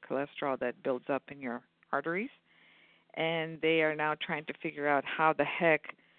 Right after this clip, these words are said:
bacteria from the gut ended up in your arteries. And they're suspecting that blockages are caused by this phenomenon of bacteria clinging to your cholesterol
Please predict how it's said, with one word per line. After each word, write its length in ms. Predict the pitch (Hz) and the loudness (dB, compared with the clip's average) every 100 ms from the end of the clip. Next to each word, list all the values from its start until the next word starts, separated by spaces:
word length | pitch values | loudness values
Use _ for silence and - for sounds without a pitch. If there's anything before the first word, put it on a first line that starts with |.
| _ _ _ - | _ _ _ -2
bacteria 480 | 156 - 170 156 | -2 0 0 0
from 200 | 156 151 147 | -2 -6 -10
the 60 | |
gut 340 | 139 160 151 - | -2 0 0 -2
ended 280 | 151 151 147 | -8 -6 -2
up 200 | 143 - | -2 -4
in 120 | 147 | -10
your 240 | 143 127 - | -8 -8 -4
arteries. 480 | 151 160 131 92 139 - _ _ - | -4 -2 -4 -6 -10 -16 _ _ -10
And 120 | 147 | -6
they're 120 | 143 - | -6 -8
suspecting 680 | 147 - 160 156 - 156 147 | -14 -2 0 0 -4 -10 -2
that 180 | 147 135 _ 151 | -2 -2 _ 0
blockages 560 | 143 - 151 147 143 | 0 0 -8 -10 -8
are 80 | 123 | -10
caused 440 | - - 143 143 - | -8 -2 -2 -2 -4
by 180 | 131 127 | -4 -4
this 200 | 135 123 - | -6 -12 -12
phenomenon 520 | 143 131 131 127 123 - 139 | -10 -8 -6 -6 -8 -12 -16
of 100 | 131 - | -10 -4
bacteria 640 | 127 127 - 131 123 123 - _ _ _ _ - | -4 -4 -4 -4 -2 -4 -10 _ _ _ _ -4
clinging 460 | 196 196 190 196 - | -2 0 -2 -4 -6
to 80 | 170 | -2
your 160 | 170 | -2
cholesterol 720 | - 151 131 - 147 135 135 | 0 0 0 0 0 2 2